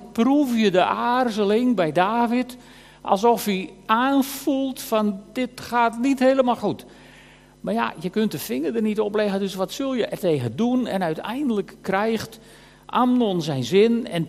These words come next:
Tamar, die mag voor hem komen zorgen. En Amnon, die, die is zo zielig dat hij het zover weet te krijgen dat hij alleen kan eten als hij op bed ligt en gevoerd wordt door Tamar. Ja, en dan zijn ze samen in de slaapkamer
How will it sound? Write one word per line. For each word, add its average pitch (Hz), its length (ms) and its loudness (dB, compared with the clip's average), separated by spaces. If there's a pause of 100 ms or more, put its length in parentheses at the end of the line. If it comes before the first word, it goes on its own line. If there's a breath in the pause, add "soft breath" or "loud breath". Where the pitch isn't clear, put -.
Tamar, 208 540 2
die 190 120 -2
mag 180 200 2
voor 185 220 -2
hem 170 120 -2
komen 165 300 0
zorgen. 151 500 4
En 139 160 -2
Amnon, 190 540 -2
die, 156 260 -6
die 147 340 -4
is 151 140 -4
zo 208 180 -2
zielig 208 520 -2
dat 165 200 -2
hij 160 220 -2 (320 loud breath)
het 143 140 -8
zover 214 340 2
weet 185 180 -2
te 180 60 -10
krijgen 180 500 2
dat 175 160 0
hij 160 160 -2
alleen 269 480 2
kan 170 200 0
eten 226 520 -2
als 160 260 -6
hij 160 180 -4
op 139 260 -2
bed 233 260 2
ligt 208 340 0
en 156 140 -8
gevoerd 254 680 -4
wordt 214 280 -2 (120)
door 170 240 -2
Tamar. 131 580 0
Ja, 139 180 -6
en 139 140 -6
dan 170 160 -4
zijn 156 220 -6
ze 123 100 -10
samen 135 400 -4
in 117 120 -4
de 110 60 -6
slaapkamer 139 680 -2